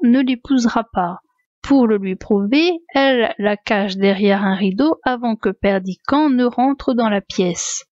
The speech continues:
Perdican dit qu'il aime Camille.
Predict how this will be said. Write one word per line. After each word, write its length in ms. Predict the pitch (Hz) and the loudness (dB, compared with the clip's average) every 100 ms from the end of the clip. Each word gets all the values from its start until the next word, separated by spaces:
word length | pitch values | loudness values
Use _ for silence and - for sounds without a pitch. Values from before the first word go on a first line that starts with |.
| _ _ _ | _ _ _
Perdican 800 | - 233 202 196 - - 285 339 330 - - - - | -2 -2 -2 -6 -8 -2 0 0 -4 -16 -20 -18 -6
dit 480 | 220 196 220 233 220 | -2 2 2 2 -2
qu'il 260 | - 208 185 | -4 -2 0
aime 300 | 208 269 240 _ | 2 0 -4 _
Camille. 680 | 240 214 196 180 170 180 | -2 0 0 -2 -4 -6